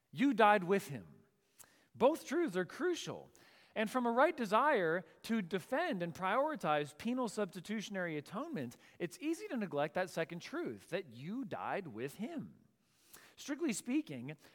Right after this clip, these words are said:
the fact that you have been crucified is not the gospel, but it is good news. It is the immediate effect of the gospel on you.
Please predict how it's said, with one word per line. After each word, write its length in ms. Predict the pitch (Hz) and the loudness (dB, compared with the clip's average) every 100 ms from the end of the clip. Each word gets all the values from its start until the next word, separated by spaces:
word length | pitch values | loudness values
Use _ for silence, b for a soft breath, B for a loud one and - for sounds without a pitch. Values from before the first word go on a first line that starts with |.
| B - | B -8
the 80 | |
fact 300 | 165 302 370 | 0 2 4
that 140 | 208 175 | 2 0
you 160 | 190 | 2
have 120 | 349 226 | 2 2
been 160 | 202 | -2
crucified 580 | - 190 180 165 165 175 | 0 -2 -2 0 2 4
is 100 | 175 | 2
not 180 | 220 247 | 0 0
the 80 | 175 | 0
gospel, 800 | 185 277 359 - 160 98 69 - b b | 2 2 0 -4 -4 -4 -6 -18 b b
but 160 | - 214 | 0 2
it 80 | 277 | 4
is 140 | 320 | 2
good 240 | 165 208 170 | 2 -2 0
news. 800 | 214 233 147 - - - - - b b b b b | 0 0 -2 -8 -20 -18 -18 -18 b b b b b
It 100 | 208 | 2
is 120 | 220 | 2
the 120 | 175 | 0
immediate 520 | 208 202 262 254 220 220 | 0 2 2 4 2 0
effect 640 | 180 - 330 175 - - - b - | -8 0 2 2 -4 -16 -20 b 0
of 220 | 269 170 | 0 2
the 80 | 226 | -2
gospel 680 | 160 98 - - 151 196 202 _ _ | -2 -4 -12 -8 -8 -8 -14 _ _
on 280 | - 240 269 | -4 -2 -2
you. 280 | 185 117 78 | -4 -6 -12